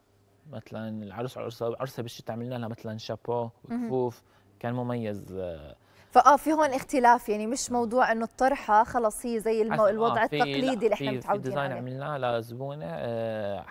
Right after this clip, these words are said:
Speaker 1: عملنا، اخترنا لها الشابو والكفوف، كان وقتها كريسماس سيزون
Speaker 2: أها.
Speaker 1: وشتاء، فحسيت هذا الإشي بيلبق أكثر
Speaker 2: أها.
Speaker 1: لهذا.
Speaker 2: نعم.
Speaker 1: وطبعًا بس أغلب العرايس بيحبوا يفضلوا الطرحة يعني.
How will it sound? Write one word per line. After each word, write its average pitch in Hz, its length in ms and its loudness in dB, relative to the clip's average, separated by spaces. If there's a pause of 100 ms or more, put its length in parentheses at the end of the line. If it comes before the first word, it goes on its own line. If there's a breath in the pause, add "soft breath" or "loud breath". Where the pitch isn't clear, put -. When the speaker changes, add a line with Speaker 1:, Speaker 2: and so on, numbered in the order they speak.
(120)
Speaker 1:
عملنا، 123 600 -6
اخترنا 127 340 -10
لها 127 140 -8
الشابو 120 400 -6
والكفوف، 135 580 -6
كان 120 180 -6
وقتها 113 460 -4
كريسماس 113 480 -12
سيزون 117 300 -6
Speaker 2:
أها. 226 160 -4
Speaker 1:
وشتاء، 135 240 -4
فحسيت 117 680 -8
هذا 117 100 -8
الإشي 110 220 -10
بيلبق 104 260 -10 (200)
أكثر 226 260 -4
Speaker 2:
أها. - 120 -8
Speaker 1:
لهذا. 82 320 -16 (420 soft breath)
Speaker 2:
نعم. 170 280 -10 (100)
Speaker 1:
وطبعًا 180 280 -4
بس 170 120 -8
أغلب 208 240 2
العرايس 165 380 0
بيحبوا 139 340 -10
يفضلوا 123 260 -4
الطرحة - 420 -8
يعني. 80 320 -14